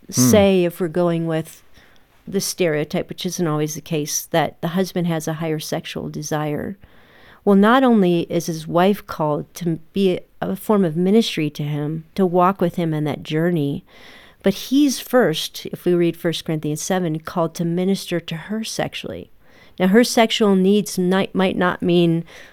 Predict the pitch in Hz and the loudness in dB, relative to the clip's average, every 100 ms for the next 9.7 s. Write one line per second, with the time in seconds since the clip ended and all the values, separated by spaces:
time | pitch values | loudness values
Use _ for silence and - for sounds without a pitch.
0 | _ 170 175 185 185 165 - 170 - 170 | _ -4 0 2 2 0 -2 -2 -2 0
1 | 170 165 160 170 156 151 151 156 254 170 | 0 0 -2 0 0 0 -2 0 2 2
2 | - 143 143 95 92 127 - 98 110 226 | 2 0 4 4 2 0 -4 -8 4 4
3 | 226 - 277 - 226 202 190 - - - | 4 2 0 2 2 6 4 2 -14 -10
4 | - 226 277 269 214 196 175 175 180 - | 0 4 4 4 0 0 0 0 -2 -2
5 | 165 - 175 156 147 196 240 170 - - | -6 -4 -2 -2 0 2 0 -4 -10 -12
6 | - - - - 85 80 - - 196 196 | -12 -12 -16 -12 -8 -8 -4 0 4 4
7 | 233 240 208 175 185 175 190 175 180 175 | 6 4 2 0 -4 -2 -2 0 0 -2
8 | 180 175 - 175 151 - 196 180 - - | -4 -4 -2 -2 -2 -4 -2 -2 -4 -4
9 | 196 165 151 - - 170 - | -2 -2 -6 -14 -2 -2 -2